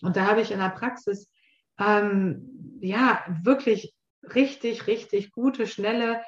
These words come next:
ähm, Therapieergebnisse mit erzielen können, dass ich so das Gefühl habe,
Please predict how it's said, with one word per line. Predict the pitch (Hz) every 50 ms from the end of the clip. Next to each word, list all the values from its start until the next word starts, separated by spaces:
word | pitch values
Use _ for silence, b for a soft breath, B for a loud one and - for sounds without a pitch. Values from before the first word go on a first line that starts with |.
| B B B B B _ 226
ähm, | 208 208 202 202 196 190
Therapieergebnisse | - 220 196 208 196 208 - 269 247 208 180 185 175 170 165 165 165 - - 175
mit | 170 175 170 175
erzielen | 170 160 165 - - - 190 185 185 180
können, | - 202 196 208
dass | 208 196 190 208
ich | 196 -
so | 208
das | 196 196 196 196 -
Gefühl | 190 - - - 247 262 262 233 208
habe, | 208 202 202 196 196 214 233